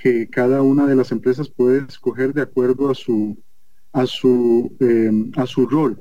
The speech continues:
¿verdad? O sea, son tres, eh, sabores diferentes que van a poder escoger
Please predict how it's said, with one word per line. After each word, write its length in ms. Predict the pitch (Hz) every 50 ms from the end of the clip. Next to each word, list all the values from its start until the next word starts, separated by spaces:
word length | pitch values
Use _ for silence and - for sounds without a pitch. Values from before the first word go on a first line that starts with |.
| -
¿verdad? 380 | - 110 101 104 113 127 135 131
O 40 | -
sea, 180 | - - 135 127
son 240 | - 135 127 131 -
tres, 400 | - 147 147 156 160 160 - -
eh, 180 | - 131 117 107
sabores 540 | - - 117 110 113 123 131 135 143 135
diferentes 560 | 127 131 127 - 127 127 139 151 151 - 160 -
que 140 | - 127
van 140 | 113 110 120
a 60 | 127
poder 300 | 127 - 117 110 113 117
escoger 540 | 127 - - - 147 143 151 147 143 143 165